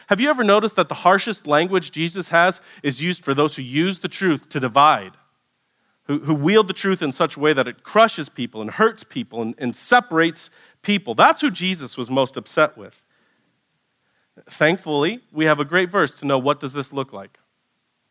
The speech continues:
"Instead, we will speak the truth in love. Let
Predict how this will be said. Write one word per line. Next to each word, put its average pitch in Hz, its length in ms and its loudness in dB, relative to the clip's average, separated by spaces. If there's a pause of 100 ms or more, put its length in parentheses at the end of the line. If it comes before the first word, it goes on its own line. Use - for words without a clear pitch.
(720)
"Instead, 196 680 2 (500)
we 226 220 2
will 302 160 2
speak - 340 -8
the 226 60 -6
truth 156 500 -4 (440)
in 170 100 0
love. 135 540 0 (500)
Let 170 240 4